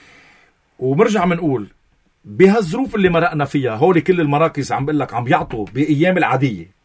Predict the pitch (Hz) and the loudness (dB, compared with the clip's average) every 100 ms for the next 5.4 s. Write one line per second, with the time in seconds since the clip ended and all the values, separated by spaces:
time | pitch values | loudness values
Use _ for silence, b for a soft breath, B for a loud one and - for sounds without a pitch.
0 | _ _ _ b b b - 160 170 220 | _ _ _ b b b -2 0 2 2
1 | 277 233 208 226 196 - 160 180 143 113 | 2 2 0 2 0 2 2 4 2 -2
2 | - 135 143 135 160 139 156 147 - - | -8 -2 0 2 2 2 -2 -2 -10 -6
3 | 123 135 135 b b b b b b b | -6 -6 -12 b b b b b b b
4 | _ 127 156 156 139 131 165 151 131 139 | _ -4 -2 -2 -4 0 0 2 -2 -2
5 | 151 101 127 156 | -4 -4 -4 -4